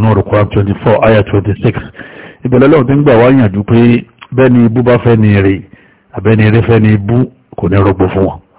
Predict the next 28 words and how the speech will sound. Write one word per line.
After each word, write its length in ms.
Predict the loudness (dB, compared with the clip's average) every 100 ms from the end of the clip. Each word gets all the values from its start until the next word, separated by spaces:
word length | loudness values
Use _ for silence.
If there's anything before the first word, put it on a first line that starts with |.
| _ _ _ _ _ _ _ _ _ _ _ _
Ẹ 100 | -2 0
máa 120 | 2
yá 160 | 2
mi, 120 | 0 -2 -6
iṣẹ́ 220 | -4 -2
ń 60 | 0
bẹ 100 | 0
ńlẹ̀. 200 | -2 -4 -12 _ _ _ _ -6
Àwọn 180 | -4 -2
tá 100 | -2
a 40 |
ti 100 | -2
fẹ́ 140 | 0 0
yàwó, 240 | 2 0 -6 _ -8
àbáwọ̀ 260 | -2 0 0
tá 80 | -2
a 40 |
tó 80 | -2
fẹ́ 160 | -2 0
fẹ́ 140 | 0 -2
sí. 120 | -4 -6 _ _ -20 -20 _
Ó 100 | -2
di 100 | 2
ọ̀ranyàn 520 | 2 4 2 2 0 -2 -6
ká 100 | -6
tẹ̀lé 280 | -2 0 2
àṣẹ 260 | 0 0 2
Ọlọ́run. 220 | 2 2